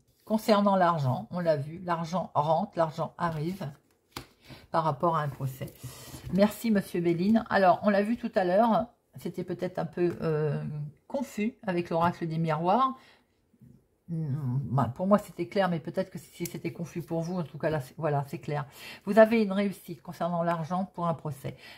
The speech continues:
Il y en a certains qui sont peut-être en procès, procès familial,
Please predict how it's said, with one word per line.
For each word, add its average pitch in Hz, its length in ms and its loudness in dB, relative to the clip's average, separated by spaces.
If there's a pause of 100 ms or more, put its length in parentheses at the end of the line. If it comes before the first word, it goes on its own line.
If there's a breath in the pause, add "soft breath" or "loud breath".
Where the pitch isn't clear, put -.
Il - 80 -8
y 185 80 2
en 190 40 2
a 190 40 0
certains 226 300 -2
qui 240 100 -4
sont 202 140 -4
peut-être 185 200 -2
en 175 80 2
procès, - 520 -8
procès 170 460 -4 (680)
familial, 170 540 0